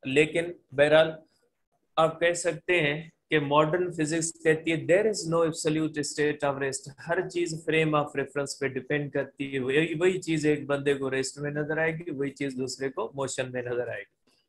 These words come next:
तो ये हुई हमारे पास motion बेटा। तो क्या कहोगे आप motion के बारे में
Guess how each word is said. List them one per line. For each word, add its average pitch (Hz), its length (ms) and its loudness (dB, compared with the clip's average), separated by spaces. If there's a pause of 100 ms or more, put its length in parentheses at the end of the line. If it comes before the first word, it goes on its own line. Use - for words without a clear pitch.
(160)
तो 170 100 2
ये 170 220 4
हुई 151 240 2
हमारे 143 260 2 (100)
पास 131 240 0
motion 123 400 -6
बेटा। 101 260 -8 (840)
तो 139 100 2
क्या 156 260 8
कहोगे 185 420 4
आप 170 200 2
motion 165 380 -2
के 165 120 2
बारे 151 280 4
में 160 220 0